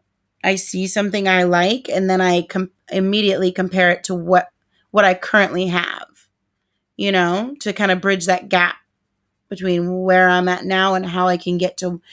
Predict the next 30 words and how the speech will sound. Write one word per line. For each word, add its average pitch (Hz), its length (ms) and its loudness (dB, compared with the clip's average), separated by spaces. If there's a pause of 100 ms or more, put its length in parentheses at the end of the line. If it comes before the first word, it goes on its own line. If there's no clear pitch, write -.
(260)
look 196 380 -2
like 175 280 -2
that 175 340 -2
or 175 200 -2
have 185 460 -2
that - 320 -6
or 180 380 -2 (300)
go 202 200 2
to 196 80 2
that 175 240 0
place - 440 -6
or, 170 380 -2 (440)
you 208 180 -2
know, 185 120 0
whatever 196 460 4
it 180 100 4
is. 123 520 0 (580)
And 196 300 -4 (300)
I 214 100 -2
think 226 300 -4
that 220 220 -2
that 208 220 2
really 220 360 0
hinders 208 400 0
the 202 80 -4
process 220 640 2
of 190 120 -8
being 247 280 -2
authentic, 190 640 -2
because 208 920 -2